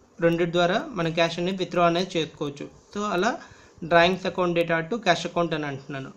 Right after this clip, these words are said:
Drawings account data అని అంటే కింద మనకి క్యాష్ అనేది కావాలి. So, to cash account, మనం,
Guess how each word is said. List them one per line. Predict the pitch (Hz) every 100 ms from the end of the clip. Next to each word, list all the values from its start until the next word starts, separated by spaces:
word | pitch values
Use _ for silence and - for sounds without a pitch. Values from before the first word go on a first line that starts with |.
| -
Drawings | 160 180 180 190 196
account | 196 190 175
data | 180 175 180 175
అని | 170
అంటే | 170 165
కింద | 165 202
మనకి | 190 185 190
క్యాష్ | 208 190 190 202
అనేది | 208 214
కావాలి. | 170 156 160 131 - - - _ - - _ _ 214
So, |
to | 214 - 254
cash | 254 180 170 170
account, | 180 160 165 -
మనం, | 175 180 190